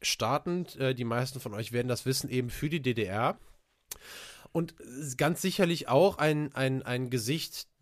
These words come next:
nachher des vereinten Wiederdeutschlands, obwohl sie ja auch jetzt keine Athletin war oder keine Frau war, die gesagt hat, sie ist froh, dass die Zeit der D D R vorbei ist. Ganz im Gegenteil.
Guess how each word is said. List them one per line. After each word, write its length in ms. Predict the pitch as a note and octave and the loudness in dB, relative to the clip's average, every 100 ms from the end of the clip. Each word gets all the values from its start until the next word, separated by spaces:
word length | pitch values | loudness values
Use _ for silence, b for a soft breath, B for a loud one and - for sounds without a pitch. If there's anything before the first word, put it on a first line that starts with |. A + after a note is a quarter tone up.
| _ _ - - _ | _ _ -20 -20 _
nachher 580 | D#3+ C3 C3+ D#3 F3+ E3 | -2 2 2 4 4 4
des 220 | C#3 C#3 | 4 0
vereinten 400 | - G#2 C3+ D3 | 0 -2 0 -2
Wiederdeutschlands, 520 | C#3+ D#3 D#3 D#3+ D3+ - | 0 2 2 0 -2 -2
obwohl 460 | B2+ - B2+ F#3+ | -4 0 4 4
sie 160 | E3+ E3 | 2 0
ja 200 | D#3 C#3 | 2 4
auch 280 | C#3+ C#3 C3+ | 2 0 -2
jetzt 260 | C3+ C3+ | -2 -2
keine 320 | - C#3 E3 | 0 2 2
Athletin 540 | C3+ C#3+ C#3+ D3 D3+ B2 | 0 0 -2 0 -2 0
war 140 | B2+ | 2
oder 120 | B2+ | 0
keine 280 | A#2+ C3+ C#3 | 0 -2 -2
Frau 260 | - C3+ C#3 | -2 0 0
war, 100 | B2+ | 0
die 120 | C3 | -2
gesagt 340 | C3 A#2+ C3+ | -4 0 0
hat, 100 | C3+ | -2
sie 120 | - B2 | -4 -6
ist 80 | |
froh, 200 | - C3+ | -6 -4
dass 160 | C3+ A#2+ | -2 -4
die 120 | B2 | -4
Zeit 200 | - A#2+ | -2 0
der 100 | C3 | 2
D 100 | A#2 | 0
D 80 | A2 | 0
R 140 | G#2+ | 0
vorbei 300 | - G2 A2+ | -2 0 2
ist. 120 | C3+ C#3 | 2 0
Ganz 160 | C3 | -2
im 100 | A#2+ | 2
Gegenteil. 560 | D3+ E3+ - F2+ A#2+ | 4 4 2 -4 -4